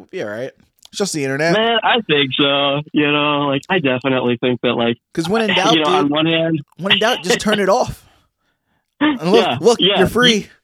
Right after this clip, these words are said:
Speaker 1: It's over.
Speaker 2: Yeah.
Speaker 1: No
Speaker 2: And I
Speaker 1: more
Speaker 2: think,
Speaker 1: drama.
Speaker 2: like, I think, yeah, dude, no, that's, like,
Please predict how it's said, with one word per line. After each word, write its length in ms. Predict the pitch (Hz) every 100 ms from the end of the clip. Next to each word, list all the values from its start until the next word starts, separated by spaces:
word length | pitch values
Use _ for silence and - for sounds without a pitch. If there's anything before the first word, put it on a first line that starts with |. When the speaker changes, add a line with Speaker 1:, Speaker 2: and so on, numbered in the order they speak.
| _
Speaker 1:
It's 160 | - 165
over. 360 | 233 233 202 185 -
Speaker 2:
Yeah. 280 | 240 285 160 - _ _ _ _ _ _
Speaker 1:
No 120 | 165 220
Speaker 2:
And 80 |
I 20 | 240
Speaker 1:
more 60 |
Speaker 2:
think, 40 | 254
Speaker 1:
drama. 280 | 311 311 196
Speaker 2:
like, 80 | 185 196
I 40 |
think, 300 | - 277 294 _ _ -
yeah, 280 | 302 294 233 - -
dude, 280 | 277 285 220
no, 200 | 254 220
that's, 200 | 214 202
like, 220 | 220